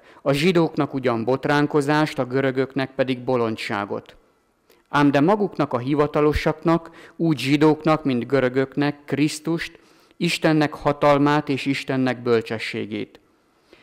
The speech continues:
Mert az Isten bolondsága bölcsebb az embereknél, és az Isten erőtlensége erősebb az embereknél.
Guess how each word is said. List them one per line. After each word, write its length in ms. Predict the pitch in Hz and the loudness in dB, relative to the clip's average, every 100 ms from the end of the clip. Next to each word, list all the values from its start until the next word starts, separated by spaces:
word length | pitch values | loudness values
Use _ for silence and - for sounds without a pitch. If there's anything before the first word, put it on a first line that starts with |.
| _ | _
Mert 240 | 147 143 | -2 0
az 120 | 139 131 | 0 -2
Isten 420 | 180 - 165 160 | -4 0 0 4
bolondsága 920 | 160 156 151 - 156 143 143 147 131 | 4 4 2 0 0 2 2 2 2
bölcsebb 680 | 147 135 - 127 117 117 - | 2 2 2 -2 -2 -6 -8
az 160 | 123 | -4
embereknél, 760 | 131 117 110 110 107 120 107 110 - _ - | -2 -2 0 -2 -2 -4 -4 -6 -12 _ -10
és 140 | - | -8
az 140 | 127 | -4
Isten 360 | 143 151 - 143 | -4 -4 -2 0
erőtlensége 1040 | 156 139 143 139 135 131 - 135 131 139 - | 2 2 2 0 -2 -2 -2 -2 0 -2 -2
erősebb 720 | 147 135 123 113 123 113 107 | -2 -2 -2 -4 -6 -6 -10
az 140 | 135 120 | -10 -4
embereknél. 720 | 113 110 110 107 - 113 110 | -4 -4 -4 -6 -8 -8 -8